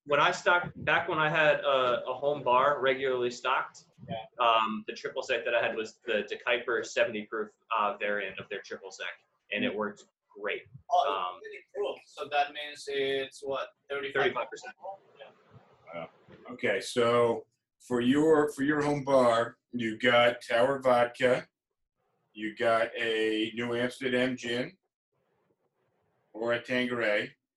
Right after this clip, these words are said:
Speaker 3: Uh, you get Cruzan Reposado. How much does that cost?
Speaker 1: No,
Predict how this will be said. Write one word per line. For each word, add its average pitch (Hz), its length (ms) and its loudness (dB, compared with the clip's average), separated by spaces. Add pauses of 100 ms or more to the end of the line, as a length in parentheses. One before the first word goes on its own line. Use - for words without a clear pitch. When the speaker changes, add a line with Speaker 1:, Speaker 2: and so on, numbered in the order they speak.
(520)
Speaker 3:
Uh, 101 320 -4
you 101 100 -6
get 104 140 -6 (100)
Cruzan 123 760 0 (460)
Reposado. 113 720 -2
How 120 100 -6
much 127 160 -2
does 127 120 -10
that 123 180 -4
cost? 139 200 -2
Speaker 1:
No, 139 140 2